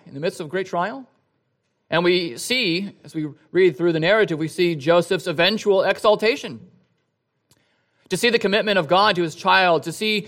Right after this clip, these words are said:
Joseph's vindication, we have to see that he was not always in a position of greatness.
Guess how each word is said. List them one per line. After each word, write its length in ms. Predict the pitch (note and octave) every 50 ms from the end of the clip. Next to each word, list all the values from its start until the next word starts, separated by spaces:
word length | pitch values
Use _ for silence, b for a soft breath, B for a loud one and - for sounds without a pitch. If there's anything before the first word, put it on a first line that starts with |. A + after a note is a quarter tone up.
| B B
Joseph's 680 | D3 C#3 E3+ F#3 G3 G3 F#3+ - G3+ F#3+ E3 - - - b b b
vindication, 600 | D#3 F#3+ F#3 F#3 - F3 F#3 G3 F#3+ F#3 F#3+ F3+
we 80 | F3 D#3+
have 240 | E3 F#3 G3+ G3 -
to 80 | F#3
see 320 | D#3+ - F#3 F3+ F3+ F3 E3+
that 260 | D#3 E3 D3+ - b b b b
he 100 | b E3
was 140 | F3 E3+ D3+
not 120 | E3 E3 D3
always 420 | D#3 E3 E3 D#3+ D#3 D3+ D3 C#3
in 140 | D#3+ D#3 D3
a 80 | C#3+
position 500 | C3 C3+ B2 D#3 E3 D#3 - C#3 B2+ B2+
of 420 | B2 A#2+ B2 A#2+ B2 B2+ B2+ C3+ B2+
greatness. 760 | - D3 D3+ F3+ - D3+ A#2+ A2+ A2 - - - - - _